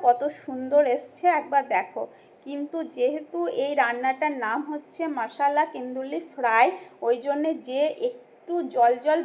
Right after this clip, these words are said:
ভাবটা দেখতে পাচ্ছ, এটাও কিন্তু তোমাদের থাকবে না রান্নাটার মধ্যে। এখনও আমি রান্নাটাকে তিন থেকে চার মিনিট রান্না করে নেব। তো তাহলে একদম পুরো শুকনো শুকনো কষানো ভাব চলে আসবে রান্নাটার মধ্যে।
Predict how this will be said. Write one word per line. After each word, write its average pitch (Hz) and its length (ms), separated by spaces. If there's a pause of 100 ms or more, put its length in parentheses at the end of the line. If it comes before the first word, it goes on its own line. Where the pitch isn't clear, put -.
ভাবটা 233 380
দেখতে 262 420
পাচ্ছ, 302 420 (380)
এটাও 254 340
কিন্তু 330 360
তোমাদের 269 480 (140)
থাকবে 226 420
না 196 180 (320)
রান্নাটার 226 680
মধ্যে। 226 500 (320)
এখনও 330 440
আমি 311 260
রান্নাটাকে 277 680
তিন 294 320
থেকে 330 280
চার 240 320
মিনিট 277 480
রান্না 240 400
করে 226 300
নেব। 202 280 (380)
তো 233 160
তাহলে 247 500
একদম 254 600
পুরো 285 380
শুকনো 302 500
শুকনো 294 460
কষানো 285 480
ভাব 269 300 (140)
চলে 233 240
আসবে 196 340
রান্নাটার 208 560
মধ্যে। 214 520